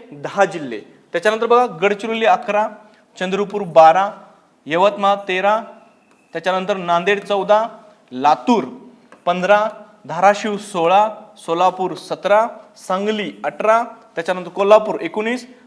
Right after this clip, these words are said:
आणि सिंधुदुर्ग वीस. महाराष्ट्रातील वीस जिल्ह्यांची सीमा इतर राज्यास आणि एक असणारा केंद्रशासित प्रदेश म्हणजे कोणता?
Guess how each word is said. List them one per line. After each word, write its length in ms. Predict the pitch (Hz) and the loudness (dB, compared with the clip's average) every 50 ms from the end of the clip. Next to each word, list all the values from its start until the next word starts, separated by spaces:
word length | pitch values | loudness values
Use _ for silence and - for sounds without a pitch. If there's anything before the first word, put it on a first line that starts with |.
| - - | -14 -10
आणि 300 | 135 139 156 190 226 247 240 - - - - _ _ _ - | -8 -6 -6 -6 -8 -8 -10 -14 -20 -20 -20 _ _ _ -12
सिंधुदुर्ग 400 | 185 175 175 196 202 190 190 233 220 - | -12 -10 -6 -6 -4 -4 -4 -6 -6 -8
वीस. 460 | 147 143 139 151 151 131 - - - - _ _ _ _ _ _ _ _ _ _ 127 | -10 -12 -10 -10 -10 -10 -12 -14 -20 -20 _ _ _ _ _ _ _ _ _ _ -20
महाराष्ट्रातील 960 | 131 139 151 156 160 226 240 240 240 240 233 240 262 254 254 277 262 247 233 160 143 | -14 -12 -10 -8 -4 -2 0 0 0 0 -2 -2 -6 -6 -6 -6 -6 -6 -6 -8 -8
वीस 360 | 139 151 214 247 285 269 - | -8 -4 -2 -2 -2 -2 -6
जिल्ह्यांची 520 | 208 170 160 190 180 175 185 185 180 185 190 | -10 -14 -12 -8 -4 -2 -2 -2 -4 -6 -10
सीमा 340 | - 202 175 147 151 180 214 - - - _ _ _ _ _ | -8 -8 -6 -6 -6 -6 -8 -10 -16 -20 _ _ _ _ _
इतर 340 | - 185 185 - - 226 220 | -10 -10 -4 0 2 2 2
राज्यास 500 | 208 202 180 160 147 170 175 185 180 - - - | 2 2 0 0 0 -2 -2 -2 -2 -6 -10 -10
आणि 300 | 160 175 202 226 240 269 - - - _ _ _ _ _ _ | -8 -6 -6 -6 -6 -8 -12 -18 -20 _ _ _ _ _ _
एक 220 | - 175 190 - 180 | -2 -2 -2 -2 -2
असणारा 340 | 170 170 - 190 190 202 202 | -6 -4 -4 -4 -4 -4 -4
केंद्रशासित 560 | 202 - 214 208 190 185 185 - - 220 202 | -4 -4 -2 -2 0 -2 -2 -4 -8 -10 -10
प्रदेश 340 | - - - 180 190 185 - | -8 -8 -6 -6 -6 -6 -8
म्हणजे 200 | 202 185 185 196 | -10 -8 -6 -6
कोणता? 500 | 190 208 202 196 190 214 226 240 240 - | -6 -6 -6 -6 -6 -6 -6 -6 -8 -12